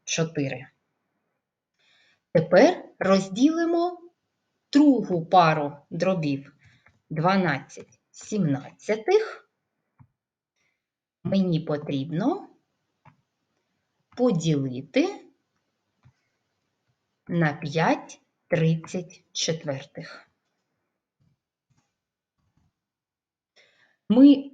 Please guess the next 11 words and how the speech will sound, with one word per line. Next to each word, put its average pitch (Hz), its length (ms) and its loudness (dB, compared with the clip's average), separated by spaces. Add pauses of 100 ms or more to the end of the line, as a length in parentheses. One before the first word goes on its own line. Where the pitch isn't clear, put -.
згадуємо, 151 920 -6
що 165 260 -10 (480)
дріб 185 340 -4
поділити 156 540 -4
на 170 140 0
другий 339 300 -2
дріб, - 380 -6 (280)
потрібно 269 480 10
перевернути 156 720 4
другі-, 147 420 -2
другий 202 580 -4